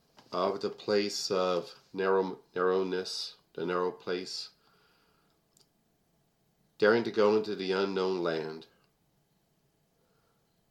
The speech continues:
let us always remember the heroic and courageous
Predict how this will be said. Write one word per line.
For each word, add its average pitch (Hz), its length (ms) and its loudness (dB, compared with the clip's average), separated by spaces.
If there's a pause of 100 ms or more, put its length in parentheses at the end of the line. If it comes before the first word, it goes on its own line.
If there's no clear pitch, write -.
(1300)
let 113 100 6
us 110 120 0
always 127 320 2
remember 104 600 0 (1900)
the 127 80 -4
heroic 101 680 4 (480)
and 87 120 -8
courageous 98 1000 -4